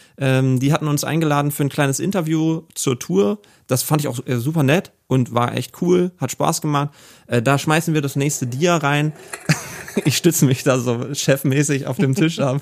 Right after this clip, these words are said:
<laughs> auf dem Foto, ähm, und spreche ins Mikro.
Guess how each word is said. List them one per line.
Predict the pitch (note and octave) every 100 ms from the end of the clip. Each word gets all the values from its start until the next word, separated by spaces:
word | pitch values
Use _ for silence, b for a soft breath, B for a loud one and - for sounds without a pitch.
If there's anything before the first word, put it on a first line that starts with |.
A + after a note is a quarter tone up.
| - -
<laughs> | -
auf | C#3 -
dem | C3
Foto, | B2 C3 B2+ C#3+ - B B B B B C3+
ähm, | B2 A#2+ A#2 B2
und | A#2+
spreche | - C3+ C3+
ins | A#2+
Mikro. | C3 C#3+ B2 A#2+